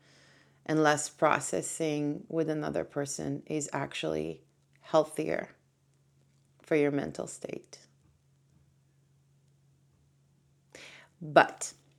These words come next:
with that said, there are special moments where you do get to be able to sit face to face with someone whose relationship ended,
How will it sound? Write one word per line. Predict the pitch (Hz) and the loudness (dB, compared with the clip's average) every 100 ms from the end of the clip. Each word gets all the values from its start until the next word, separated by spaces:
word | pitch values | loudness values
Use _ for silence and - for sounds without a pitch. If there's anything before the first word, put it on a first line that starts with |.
| _ - - - - - | _ -20 -18 -20 -20 -4
with | 160 151 | 0 10
that | 185 220 | 10 10
said, | - 135 156 214 254 _ _ _ _ _ _ _ _ _ _ _ _ - | 4 4 4 0 -8 _ _ _ _ _ _ _ _ _ _ _ _ 8
there | 180 | 10
are | 180 | 10
special | - 208 - | 8 4 6
moments | 202 175 170 160 - | 4 6 4 2 0
where | 165 156 | 0 2
you | 156 147 | 4 0
do | 139 160 151 147 151 156 - 139 | 0 2 4 4 0 -4 -12 4
get | 160 139 - - - - - _ | 6 6 2 -6 -12 -12 -18 _
to | - | -2
be | 165 165 | 4 6
able | 160 | 6
to | 160 | 2
sit | 156 - 120 - | 0 2 0 -2
face | - - - 143 - | -6 0 0 0 -2
to | - | -6
face | - - - - - - _ _ _ _ _ _ _ _ _ _ - | -4 -2 -2 -6 -10 -12 _ _ _ _ _ _ _ _ _ _ 0
with | 165 156 | 2 6
someone | 170 147 151 147 147 | 6 6 4 2 0
whose | 151 143 147 | 0 0 0
relationship | 156 147 147 143 147 - 147 143 - | 2 4 2 0 -6 0 0 0 -2
ended, | 156 151 147 - 170 175 | 0 2 0 0 -2 -4